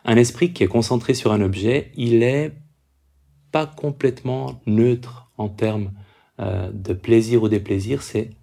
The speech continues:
subtilement agréable d'être concentré. Et parfois, ça fait vraiment du bien, euh, de se sentir, euh, centré, d'avoir un esprit unifié plutôt que dispersé. Euh,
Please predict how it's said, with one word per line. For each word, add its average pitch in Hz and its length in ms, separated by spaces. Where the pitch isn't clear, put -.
subtilement - 1040
agréable 98 600
d'être - 220
concentré. 95 580
Et 117 60
parfois, 113 320
ça 123 140
fait 117 120
vraiment 113 240
du 123 120
bien, 101 200
euh, 104 220
de 104 160
se 101 120
sentir, 110 720
euh, - 200
centré, 123 540
d'avoir 110 220
un 101 60
esprit 107 300
unifié 120 500
plutôt 123 280
que 120 100
dispersé. 104 640
Euh, 110 40